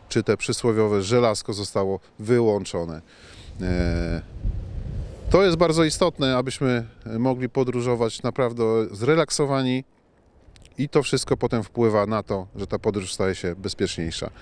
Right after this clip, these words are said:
Oczywiście sam czas wyjazdu w piątek, e, nie tylko my będziemy wyjeżdżać oczywiście. Samo planowanie podróży, e, szczególnie tych dalszych,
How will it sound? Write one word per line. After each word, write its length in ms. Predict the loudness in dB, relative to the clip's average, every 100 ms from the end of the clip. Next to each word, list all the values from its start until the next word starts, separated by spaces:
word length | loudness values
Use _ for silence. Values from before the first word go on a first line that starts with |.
| -16 -12 -10 -10 -12 -16 -8 0
Oczywiście 520 | 4 4 6 4 4
sam 260 | 0 2 2
czas 240 | 2 2
wyjazdu 500 | 4 4 4 4 2
w 100 | 2
piątek, 540 | 0 0 2 -2 -4 -6
e, 420 | -4 -2 0 0
nie 180 | 2 2
tylko 240 | 2 2 2
my 120 | 2
będziemy 340 | 2 0 0
wyjeżdżać 520 | 0 0 0 -4 -6
oczywiście. 520 | -8 -6 -4 -2 -4 -4 -12 -20 -20 -6
Samo 280 | 2 4 4
planowanie 540 | 2 2 2 0 -2
podróży, 540 | -2 -2 0 0 0 -2 -8
e, 440 | -8 -6 -4 -4 -4
szczególnie 360 | 0 2 0
tych 180 | 0 0
dalszych, 540 | 2 2 0 -4 -4